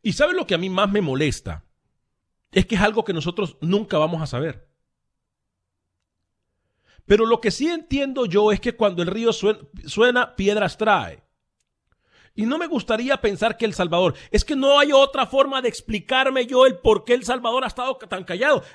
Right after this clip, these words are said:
A-, ahora sí a mí me han dejado como, ¿ah?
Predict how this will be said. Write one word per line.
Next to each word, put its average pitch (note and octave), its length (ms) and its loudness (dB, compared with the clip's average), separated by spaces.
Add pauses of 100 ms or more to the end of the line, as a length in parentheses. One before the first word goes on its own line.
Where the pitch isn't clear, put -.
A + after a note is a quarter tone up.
A-, - 340 -8
ahora D4 220 2
sí - 140 -6
a D4 80 2
mí D4 160 -4
me D#4 120 -2
han C#4+ 80 -4
dejado C4+ 340 -2
como, A#3 500 -4 (300)
¿ah? G3+ 420 -4